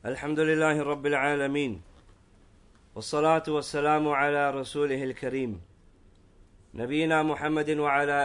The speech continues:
آله وأصحابه أجمعين. وبعد. Inshallah, this Ramadan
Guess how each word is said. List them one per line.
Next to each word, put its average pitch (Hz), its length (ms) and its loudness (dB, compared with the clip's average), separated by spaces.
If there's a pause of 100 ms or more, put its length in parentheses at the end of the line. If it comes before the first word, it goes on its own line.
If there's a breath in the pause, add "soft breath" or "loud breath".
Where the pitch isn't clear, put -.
(200)
آله 139 340 -4
وأصحابه 135 680 -2
أجمعين. 131 600 -6 (1040)
وبعد. 131 480 0 (2750)
Inshallah, 147 580 0
this - 360 -8 (100)
Ramadan 131 600 -2